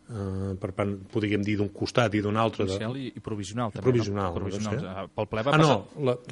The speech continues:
Speaker 1: la provisional. La
Speaker 2: Falta
Speaker 1: inicial la vaig fer jo per decret.
Speaker 2: La
Speaker 1: La
Speaker 2: provisional en el
Speaker 1: provisional.
Speaker 2: ple,
Speaker 1: Falta urbanisme.
Speaker 2: la definitiva, que és la
Speaker 1: És,
Speaker 2: d'urbanisme.
Speaker 1: és veritat.
Speaker 2: Mhm.
Speaker 1: Em, i ja hi ha hagut al·legacions i, per tant, una vegada resoltes aquestes al·legacions,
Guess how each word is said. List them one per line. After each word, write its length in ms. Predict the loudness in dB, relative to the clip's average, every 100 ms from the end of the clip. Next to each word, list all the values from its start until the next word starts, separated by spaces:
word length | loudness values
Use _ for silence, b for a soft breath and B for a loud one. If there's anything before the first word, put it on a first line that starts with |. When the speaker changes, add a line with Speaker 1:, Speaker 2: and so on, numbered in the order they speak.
| -2
Speaker 1:
la 60 | 0
provisional. 520 | 2 2 2 0 0
La 140 | 2
Speaker 2:
Falta 100 | 4 4
Speaker 1:
inicial 200 | 6 6
la 60 | 8
vaig 160 | 6
fer 100 | 4
jo 120 | 4
per 120 | 4 4
decret. 460 | 4 4 2 0 B B B -6
Speaker 2:
La 80 |
Speaker 1:
La 60 | -2
Speaker 2:
provisional 380 | 2 4 6 6
en 40 |
el 40 | 6
Speaker 1:
provisional. 160 | 6
Speaker 2:
ple, 120 | 4 6
Speaker 1:
Falta 160 | 8 8
urbanisme. 440 | 6 4 2 -2
Speaker 2:
la 100 | 0
definitiva, 480 | 0 0 -2 -2 -2
que 80 | 0
és 80 | 0
la 80 |
Speaker 1:
És, 80 | 0
Speaker 2:
d'urbanisme. 460 | 0 -2 -4 -10 -10 -10
Speaker 1:
és 120 | -6
veritat. 360 | -4 -4 -6 -8
Speaker 2:
Mhm. 180 | -10 -8
Speaker 1:
Em, 340 | -8 -6 -8 -10 B B B B B B _ -4
i 80 | 0
ja 140 | 4 6
hi 80 | 6
ha 40 |
hagut 200 | 4 2
al·legacions 800 | 2 4 2 2 2 2 -2 -6
i, 80 | -6
per 160 | -4 -4
tant, 320 | 0 0 0 -6 -16 _ _
una 180 | -2 0
vegada 300 | 0 2 2
resoltes 440 | 0 -2 -2 -2 -4
aquestes 360 | -4 -4 -6 -4
al·legacions, 720 | -4 -4 -4 -4 -4 -8